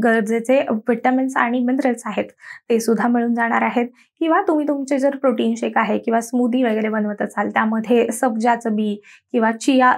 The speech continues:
सीड्स ज्या येतात, त्या घालू शकता किंवा फ्लॅक्सीड जे येतं, म्हणजे अळशीचं जे बी आहे, ते सर्व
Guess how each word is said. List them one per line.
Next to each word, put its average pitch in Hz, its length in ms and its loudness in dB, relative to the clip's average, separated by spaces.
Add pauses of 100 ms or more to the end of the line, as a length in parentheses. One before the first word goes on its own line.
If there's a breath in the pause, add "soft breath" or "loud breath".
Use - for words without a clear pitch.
सीड्स 220 320 0
ज्या 208 120 2
येतात, 202 240 -2 (320 loud breath)
त्या 226 160 2
घालू 226 220 0
शकता 220 340 -4
किंवा 233 260 0
फ्लॅक्सीड 269 640 2 (240)
जे 226 100 0
येतं, 202 240 -2
म्हणजे 208 240 0
अळशीचं 247 500 0
जे 233 100 -2
बी 220 140 -4
आहे, 208 220 -2 (360 loud breath)
ते 330 100 -2
सर्व 320 320 2